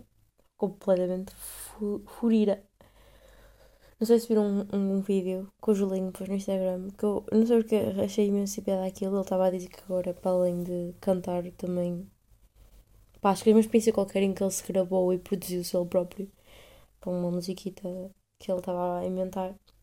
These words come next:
E ele disse algo como, "Sim, porque eu produzi não sei o quê, porque eu sou fudido."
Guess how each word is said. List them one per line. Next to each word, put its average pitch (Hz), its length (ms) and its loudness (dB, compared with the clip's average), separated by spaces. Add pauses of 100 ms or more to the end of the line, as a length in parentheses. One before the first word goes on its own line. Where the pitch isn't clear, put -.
(880)
E 202 120 -2
ele 175 80 -2
disse 185 180 -8
algo 180 260 -4
como, 165 380 -4
"Sim, 214 420 2
porque - 260 -12
eu 190 100 -6 (120)
produzi 196 680 -2
não 190 80 -2
sei 190 140 -8
o 202 40 -16
quê, 190 120 -2
porque 196 340 -6
eu 190 120 -4
sou 190 320 -2
fudido." 196 840 -2